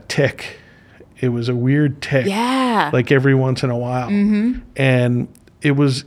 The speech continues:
Speaker 1: in their voice. Like, as they were s-, talking, it was like they would talk and it would go kick, kick, kick. And I'm like, "How am I gonna get rid of this? Because this is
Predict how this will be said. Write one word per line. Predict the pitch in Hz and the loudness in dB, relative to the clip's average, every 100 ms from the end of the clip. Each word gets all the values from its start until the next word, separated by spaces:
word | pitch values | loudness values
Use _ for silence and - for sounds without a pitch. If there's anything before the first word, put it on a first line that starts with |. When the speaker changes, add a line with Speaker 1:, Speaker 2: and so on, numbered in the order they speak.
| - | -2
Speaker 1:
in | 151 160 | 2 6
their | 147 | 4
voice. | 117 123 175 226 101 - | 2 2 2 2 -2 -6
Like, | 127 123 123 | -4 -4 -4
as | 135 135 139 | -2 -2 0
they | 147 | 0
were | 131 | 0
s-, | - - | -4 -10
talking, | - - 143 151 - 151 135 131 - | -16 -8 -4 -4 -2 0 0 -2 0
it | |
was | 127 120 | 0 0
like | 123 120 - - - - - - | -2 -4 -6 -20 -20 -20 -12 -2
they | 131 | 0
would | 127 | 0
talk | - 127 127 131 | 0 0 0 -2
and | 127 | -2
it | |
would | 120 120 | -2 -2
go | 123 | -4
kick, | 120 - - - _ _ - - | -4 -8 -10 -14 _ _ -20 -16
kick, | - - - _ _ - | -14 -16 -20 _ _ -16
kick. | - - - - - - - - - | -12 -12 -14 -20 -20 -20 -20 -20 -4
And | 147 143 139 - - | 0 2 0 -4 -4
I'm | 151 | 0
like, | 139 139 | 2 0
"How | - 160 | 0 0
am | 180 | 2
I | |
gonna | 156 147 | 2 2
get | 139 | 0
rid | 139 180 | 0 0
of | 240 | 2
this? | 135 110 | -2 -4
Because | - 139 131 | -6 -4 -2
this | 151 147 | -2 -2
is | 170 139 | -4 -4